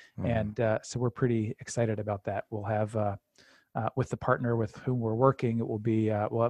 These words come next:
Speaker 2: be launching an associate's degree of nursing, early childhood associate's degree, and an online bachelor's program.
Speaker 1: Yeah, and I guess, yeah, it's sort of, um, <laughs>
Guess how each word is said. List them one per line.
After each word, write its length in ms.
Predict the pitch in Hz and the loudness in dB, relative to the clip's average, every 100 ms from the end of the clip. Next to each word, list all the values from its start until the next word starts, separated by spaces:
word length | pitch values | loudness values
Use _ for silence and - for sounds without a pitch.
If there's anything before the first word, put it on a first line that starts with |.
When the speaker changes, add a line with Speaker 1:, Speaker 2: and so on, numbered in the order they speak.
| - | 0
Speaker 2:
be 60 | |
launching 300 | 117 117 - | 0 0 0
an 80 | 113 | -4
associate's 340 | 101 120 - - | -2 -4 -4 -10
degree 220 | 135 107 | -6 -2
of 80 | 147 | 6
nursing, 400 | 190 - 156 139 | 6 8 4 4
early 260 | 117 110 | 2 0
childhood 420 | - 135 117 120 | 4 4 6 4
associate's 480 | 117 - 113 - 113 | 2 0 -2 -2 -10
degree, 460 | - 113 113 113 113 | -10 -4 0 0 0
and 240 | 110 104 101 | -2 -4 -4
an 120 | 104 | -6
online 260 | 107 104 101 | -4 -6 -6
bachelor's 340 | 101 - 98 | -8 -10 -16
program. 320 | - 95 95 - _ _ - | -12 -14 -14 -20 _ _ -8
Speaker 1:
Yeah, 260 | 107 104 98 | 2 2 2
and 140 | 107 | 2
I 20 | 120 | 4
guess, 240 | 160 - - | 4 2 0
yeah, 220 | 135 113 | 4 6
it's 140 | 104 | 6
sort 140 | 120 107 | 6 6
of, 280 | 87 - - - | 4 -6 -14 -4
um, 500 | 98 87 87 90 95 _ _ _ _ _ | -2 0 -2 -8 -10 _ _ _ _ _
<laughs> 0 | - | -8